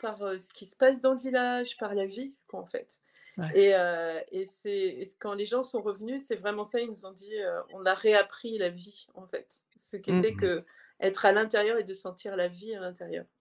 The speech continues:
Speaker 3: <clears throat> Mais c'est une chose essentielle, si tu veux, il y a, il y a Lao Tz-, Lao Tzu qui est quand même, ça fait un petit moment qu'il existe, monsieur.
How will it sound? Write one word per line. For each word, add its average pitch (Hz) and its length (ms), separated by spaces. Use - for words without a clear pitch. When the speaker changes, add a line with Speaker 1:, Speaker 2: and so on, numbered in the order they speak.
Speaker 3:
<clears throat> 127 320
Mais 120 160
c'est 117 240
une 127 100
chose 120 200
essentielle, 123 560
si - 80
tu - 120
veux, 107 140
il 104 60
y 107 40
a, 95 240
il 92 60
y 95 40
a 95 40
Lao 101 140
Tz-, - 240
Lao 120 240
Tzu 165 280
qui 131 100
est - 40
quand 95 120
même, 85 260
ça - 120
fait - 60
un - 40
petit - 140
moment 104 260
qu'il 101 140
existe, 135 340
monsieur. 113 340